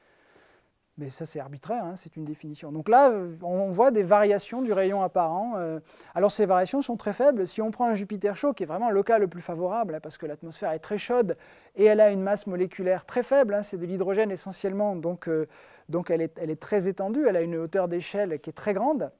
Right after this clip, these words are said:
Et, euh, on va avoir des variations spectrales qui vont être de l'ordre, euh, à peu près de, euh, zéro virgule zéro un pour cent, dix moins quatre.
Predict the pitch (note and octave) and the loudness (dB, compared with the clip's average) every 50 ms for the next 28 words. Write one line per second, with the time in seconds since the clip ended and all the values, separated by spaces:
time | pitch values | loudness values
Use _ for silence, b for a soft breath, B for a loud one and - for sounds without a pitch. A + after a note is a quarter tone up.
0 | _ _ _ _ _ _ _ _ _ _ _ - B B B B B B B B | _ _ _ _ _ _ _ _ _ _ _ -20 B B B B B B B B
1 | - F3+ F3+ F#3 F#3 F3 E3+ E3 E3+ F3+ F3+ G3+ G3 F#3+ F3+ G3+ B3 C#4+ C4+ G#3+ | -4 0 2 4 4 4 2 0 0 4 4 6 6 6 6 6 6 6 8 6
2 | A3 G3 A3 G#3+ G#3+ G3+ G3+ G3 F3 - - A3+ A#3 A#3+ - - - G#3 F#3 - | 8 8 8 8 8 6 6 4 2 0 -6 -4 -4 -4 -4 -4 -4 -4 -4 -4
3 | - F3 F3+ G#3 C#4 C4+ G3 D#3+ D3+ b b b b b - - F3+ F3+ F#3 F3 | -2 0 2 4 4 4 2 0 -2 b b b b b -12 -8 -4 -2 0 2
4 | E3+ G3+ A3+ A3+ - A#3+ G#3+ F#3+ F3 F3+ E3+ F3 F#3 G#3+ A#3 A3+ G3 F#3 E3+ E3 | 2 2 2 0 -2 -2 -2 0 0 0 2 4 4 4 4 4 2 0 0 0
5 | D#3+ D#3 D#3 D3+ D3+ D3 D3 C#3+ C#3+ C#3+ D3 _ - D3+ - _ - F#3 G#3 G#3+ | 0 -2 -2 -4 -4 -6 -6 -8 -10 -10 -12 _ -12 -14 -14 _ -4 0 0 0
6 | F3 D#3+ F3 G3 G#3+ G#3 F3+ D#3 D3+ D3 D3 C#3+ C#3 D3+ E3+ E3 G3 F#3+ F#3 D#3+ | 0 0 0 2 2 2 2 0 0 -2 -2 -4 -4 -6 -4 -4 -2 -4 -4 -6
7 | D#3 E3+ E3 D#3+ F3+ E3+ E3 F#3+ G3+ G3+ - F3+ - - G3 G#3 G3 F3 G3+ - | -6 -8 -6 -6 -4 -4 -4 -4 -4 -6 -8 -12 -14 -10 -8 -8 -8 -6 -8 -8
8 | A3 G#3+ F#3+ F3 - E3+ F#3 G#3+ - - - | -8 -8 -10 -8 -4 -4 -4 -4 -6 -10 -20